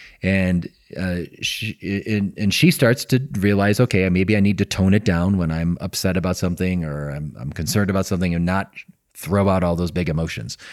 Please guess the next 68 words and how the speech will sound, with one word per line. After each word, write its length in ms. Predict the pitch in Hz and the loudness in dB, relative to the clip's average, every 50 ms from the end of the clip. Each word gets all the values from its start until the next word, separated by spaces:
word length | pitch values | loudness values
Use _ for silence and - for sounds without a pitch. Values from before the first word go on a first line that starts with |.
| - - - - | -18 -18 -10 -4
And 80 | 92 95 | -2 0
at 60 | 87 | 0
the 80 | 98 - | 2 2
same 240 | - 180 196 165 | 4 4 4 4
time, 220 | - 143 127 120 117 | 4 4 4 4 4
he 120 | 123 135 | 4 4
realizes, 560 | 127 127 120 113 107 104 104 - 107 101 87 | 4 4 4 4 4 2 2 2 0 0 2
"Maybe 260 | 90 98 107 104 107 95 | 2 2 2 4 2 2
I 80 | 95 | 2
shouldn't 220 | 95 - - 98 90 | 2 2 2 2 4
be 100 | 87 85 | 4 2
all 120 | 80 - | 0 0
quiet 320 | - - 127 127 131 123 | 2 2 4 6 6 6
all 100 | 123 123 | 6 6
the 60 | 123 123 | 4 4
time. 260 | - 127 123 127 127 - | 4 4 2 2 2 2
I 100 | 85 92 | 2 2
need 180 | 92 92 82 76 | 2 2 2 0
to, 200 | 87 - - 101 | -2 -4 -2 -2
I 60 | 110 | -2
actually 240 | - - - 110 104 | 0 0 2 2 2
need 100 | 98 90 | 2 2
to 60 | 85 | 0
let 160 | 87 98 95 | -2 -2 0
her 60 | 104 95 | 2 2
know 80 | 107 107 | 2 2
what 120 | 101 87 | 2 2
I'm 140 | 85 85 - | 0 0 4
thinking, 420 | - 131 139 - 151 147 151 147 143 - - - - - - - | 4 4 6 6 6 6 4 4 2 -4 -16 -16 -16 -16 -12 -6
uh, 340 | 104 98 92 92 92 90 - | -4 -2 -2 -2 -2 -4 -4
and 120 | - 101 98 | -6 -4 -4
not 160 | 104 107 110 | -4 -4 -2
just 140 | 110 107 - | -4 -4 -2
be 100 | 95 - | -2 -2
quiet 380 | - - 135 143 156 165 156 | 2 4 4 6 6 6 4
all 100 | 151 156 | 4 4
the 80 | 151 151 | 4 4
time 440 | 139 - 147 139 135 135 139 135 110 | 4 4 2 2 4 2 2 2 0
and 100 | 92 107 | 0 0
introverted. 640 | 147 139 139 156 139 135 135 135 131 131 131 131 - - - - - - - | 0 4 4 6 6 6 6 4 4 2 0 0 -6 -20 -20 -20 -14 -6 -4
Uh, 240 | 104 101 98 - - | -2 0 0 -2 -2
I 120 | - - | -2 0
need 120 | 113 123 117 | 0 0 2
to 80 | 107 | 2
be 60 | 120 | 0
able 140 | 120 107 113 | 0 0 0
to 40 | 104 | -2
share 320 | - - - 117 110 113 | -2 -2 0 2 2 2
a 80 | 113 104 | 2 2
little 260 | 95 107 131 139 147 | 4 4 4 6 6
bit 140 | 131 160 165 | 6 6 4
of 80 | 170 156 | 6 4
what's 160 | 165 - - | 4 2 4
going 200 | 160 156 151 151 | 4 6 6 6
on 100 | 147 151 | 6 6
in 40 | 151 | 4
me." 160 | 160 151 95 | 4 4 4
And 140 | 123 120 120 | 4 4 4
they, 60 | 117 | 4
what 260 | - - 120 120 120 | 2 0 0 2 2
I 40 | 120 | 4
love 280 | 117 127 143 147 165 | 2 2 2 2 4
about 280 | 175 139 143 127 117 - | 4 4 4 2 2 2
this 140 | 120 107 - | -2 -2 -2
story 400 | - - 147 143 135 127 107 95 | -4 -4 -2 0 2 2 2 2
is 160 | 95 98 95 | 0 -2 -2
they 140 | 98 104 101 | -2 -2 -2
both 560 | 87 - - - 110 113 123 127 120 - - | -2 -6 -4 0 2 2 2 2 0 -2 -10